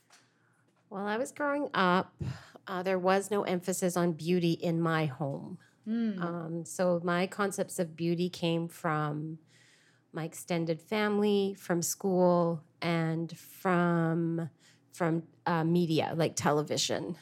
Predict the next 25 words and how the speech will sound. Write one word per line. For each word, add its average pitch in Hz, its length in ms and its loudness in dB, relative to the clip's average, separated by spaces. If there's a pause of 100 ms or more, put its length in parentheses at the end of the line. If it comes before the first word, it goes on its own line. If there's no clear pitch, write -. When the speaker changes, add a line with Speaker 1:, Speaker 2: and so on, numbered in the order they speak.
(120)
Speaker 1:
So - 220 -6
television 202 580 2
was 170 160 4
big. - 540 -4
We, 110 120 -10 (240)
again, - 360 -6
I 185 100 0
remember 180 320 4
getting 165 260 4
our 156 100 4
first 160 300 0
color 156 280 2
T 156 240 -2
V, 127 280 -4
and, 170 320 -12 (240)
Speaker 2:
Mm. 190 360 -10 (180)
Speaker 1:
and 160 160 -8
so - 120 -8
that 165 200 -2
was 170 140 -2
big. - 340 -10 (140)
Speaker 2:
What 247 360 4
did, 349 460 -4
like, 220 460 0 (340)
what, 269 560 2